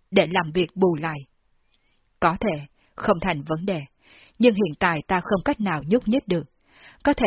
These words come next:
hay không để sau này thực hiện? Miệng của Hàng Lập trả lời đồng ý, nhưng bộ dáng của hắn thì không có ý gì là tình nguyện, ra vẻ lấy cớ để né đi.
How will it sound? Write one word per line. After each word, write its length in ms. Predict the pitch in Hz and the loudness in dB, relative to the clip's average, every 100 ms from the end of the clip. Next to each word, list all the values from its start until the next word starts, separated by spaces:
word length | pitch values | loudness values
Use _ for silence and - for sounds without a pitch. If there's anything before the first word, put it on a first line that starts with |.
| 165 | 0
hay 120 | 185 160 | -4 -4
không 320 | 190 180 165 - | -2 -2 -6 0
để 140 | 196 | 2
sau 200 | 147 240 | 2 0
này 180 | 208 165 | 0 -2
thực 200 | 185 156 | -2 -4
hiện? 260 | 185 160 143 - _ _ _ _ _ _ - | -2 -4 -6 -14 _ _ _ _ _ _ 2
Miệng 240 | 190 151 | 4 4
của 100 | 165 | 0
Hàng 280 | 190 185 156 | -2 -4 -2
Lập 120 | 175 - | -2 0
trả 200 | 190 151 | -2 -2
lời 220 | 175 170 156 | -2 -2 -2
đồng 200 | 151 143 | -4 -4
ý, 240 | 170 233 - _ _ | -4 -6 -12 _ _
nhưng 220 | 196 202 175 | 2 4 4
bộ 100 | 165 | 0
dáng 280 | 151 170 202 | 0 -4 -2
của 100 | 175 | -2
hắn 280 | 180 190 262 | -2 -6 -2
thì 180 | 208 151 | -2 -2
không 240 | - 190 | 0 -2
có 120 | 170 175 | 0 -2
ý 120 | 220 | 2
gì 260 | 208 165 | 0 0
là 180 | 160 165 | -2 -4
tình 180 | - 175 151 | -2 -6 -2
nguyện, 240 | 175 139 - _ - _ 196 | -4 -4 -12 _ -20 _ 0
ra 120 | 233 | 2
vẻ 120 | 185 151 | 2 0
lấy 140 | 175 185 | -2 -2
cớ 180 | 185 180 240 - | -4 -4 -6 -2
để 200 | 185 156 | 0 0
né 240 | 143 165 | -2 -4
đi. 220 | 185 180 | -2 -2